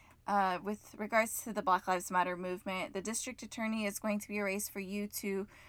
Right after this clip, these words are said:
read up on and understand what their policies and positions are, because they're the ones that end up, uh, deciding how to prosecute,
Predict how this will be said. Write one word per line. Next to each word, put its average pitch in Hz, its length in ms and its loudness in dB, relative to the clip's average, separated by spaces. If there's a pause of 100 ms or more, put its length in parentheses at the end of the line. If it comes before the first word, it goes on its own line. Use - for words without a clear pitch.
(160)
read 269 180 6
up 262 200 10
on 202 340 10
and 202 600 2
understand 208 800 2
what 202 180 4
their 202 160 2
policies 202 500 4
and 185 140 -4
positions 196 480 -2
are, 180 160 2
because 202 280 -6
they're 208 180 2
the 208 80 2
ones 185 240 -2
that 175 240 2 (420)
end 240 200 2
up, 208 220 8
uh, 180 320 2 (600)
deciding 214 480 6
how 226 160 2
to 208 80 4
prosecute, - 1080 0